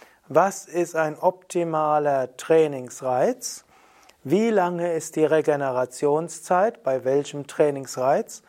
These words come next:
und welche Anpassungsleistungen erbringt der Körper dabei.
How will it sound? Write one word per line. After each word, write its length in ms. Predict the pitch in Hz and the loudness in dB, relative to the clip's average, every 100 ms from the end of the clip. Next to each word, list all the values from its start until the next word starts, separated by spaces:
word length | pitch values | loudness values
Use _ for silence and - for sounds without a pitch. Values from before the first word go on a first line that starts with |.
| - _ _ | -20 _ _
und 320 | - 202 196 156 | -2 -2 -2 2
welche 440 | 190 240 - 214 | 2 2 -2 -2
Anpassungsleistungen 1500 | 170 208 214 185 190 190 196 170 156 151 165 - 180 180 185 | -2 -4 -2 0 0 0 -6 -2 2 2 2 -4 -6 -6 -10
erbringt 1040 | - 160 - - 139 160 165 165 - - | -4 -4 -4 -2 4 4 4 -2 -12 -4
der 380 | 156 139 135 123 - _ _ - | 0 2 2 -2 -10 _ _ -2
Körper 640 | 147 135 139 135 123 117 | 2 2 2 0 0 0
dabei. 500 | - 135 120 110 120 | 2 2 0 -8 -14